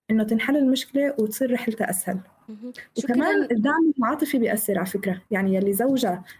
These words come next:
Speaker 1: عم يقول لها "الله يعطيك العافية"، عم يجيب لها كاسة المي وهي عم ترضع، عن جد بيساعد على إطلاق هرمونات بتساعد بإدرار الحليب.
Speaker 2: مهم.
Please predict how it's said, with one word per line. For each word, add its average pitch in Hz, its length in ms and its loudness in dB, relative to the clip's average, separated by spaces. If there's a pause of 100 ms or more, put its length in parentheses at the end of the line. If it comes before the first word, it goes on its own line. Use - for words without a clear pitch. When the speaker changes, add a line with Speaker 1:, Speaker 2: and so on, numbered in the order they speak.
Speaker 1:
عم 208 100 0
يقول 240 120 2
لها 233 80 2
"الله 240 100 0
يعطيك 214 260 -2
العافية"، 196 380 0
عم 180 100 0
يجيب 220 180 0
لها 233 80 2
كاسة 226 300 -4
المي 220 140 2
وهي 226 120 2
عم 208 140 -2
ترضع، 226 320 0
عن 208 200 0
جد 277 220 0
بيساعد 247 320 -2
على 220 100 -4
إطلاق 269 320 -4
هرمونات 247 420 2
بتساعد 220 340 -2
بإدرار 202 340 -2
الحليب. 185 440 -6 (140)
Speaker 2:
مهم. 220 240 -16